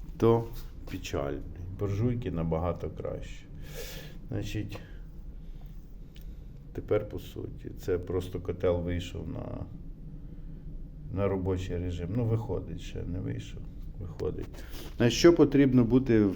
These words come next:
в безпечному котлі, м, на сирих дровах атмосферному, водогрійному котлі, не буржуйка, буржуйки ми не беремо. Має бути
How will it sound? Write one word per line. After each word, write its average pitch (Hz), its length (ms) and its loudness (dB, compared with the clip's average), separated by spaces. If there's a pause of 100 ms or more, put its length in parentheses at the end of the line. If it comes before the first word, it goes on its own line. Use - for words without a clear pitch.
(160)
в 98 400 4 (340)
безпечному 107 840 8
котлі, 135 500 6 (640)
м, 92 760 2 (140)
на 113 120 8
сирих 107 340 6
дровах 113 500 8
атмосферному, 92 880 4
водогрійному 110 720 12
котлі, 90 360 -2
не 98 160 6
буржуйка, 98 580 8
буржуйки 92 500 0
ми 90 120 2
не 90 100 -2
беремо. 87 240 -4 (960)
Має 156 300 12
бути 113 440 8